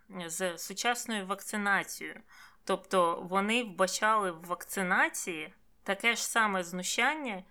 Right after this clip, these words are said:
як ті лікарі здійснювали над, е, німецькими пацієнтами в сорокових роках. Тобто настільки, е, у людей викривлене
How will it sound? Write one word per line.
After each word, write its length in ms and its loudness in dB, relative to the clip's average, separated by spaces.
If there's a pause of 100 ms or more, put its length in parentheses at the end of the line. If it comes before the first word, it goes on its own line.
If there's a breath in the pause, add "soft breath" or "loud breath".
(180 soft breath)
як 340 -4
ті 300 -2
лікарі 640 2
здійснювали 840 0
над, 360 2
е, 200 2 (280 loud breath)
німецькими 640 2
пацієнтами 800 2
в 60 -8
сорокових 640 0
роках. 500 2 (260 loud breath)
Тобто 340 2
настільки, 580 -2
е, 180 4 (600 loud breath)
у 220 0
людей 600 2
викривлене 1120 2